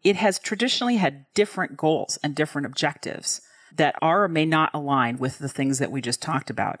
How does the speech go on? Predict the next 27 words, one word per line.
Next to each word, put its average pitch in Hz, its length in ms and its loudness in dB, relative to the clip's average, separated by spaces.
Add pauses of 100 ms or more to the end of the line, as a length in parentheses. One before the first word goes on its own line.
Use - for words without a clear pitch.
And 151 220 2
the 143 80 -6
influencer 208 560 0
program 151 420 0
that 120 140 -2
she 165 200 -2
had 147 280 -2
started 165 540 0
with 135 160 -6
that 123 220 0 (160)
group, 139 340 -6 (460)
um, 151 260 2
was 165 160 0
just 180 340 2
not, 151 280 2 (300)
it 359 160 4
wasn't 226 360 2
giving 190 300 2
her 156 400 2 (280)
results 170 480 2
that 151 140 -4
she, 165 480 2
that, 156 360 2
that - 180 2
could 160 120 -6
be 151 200 0
s-, - 240 -4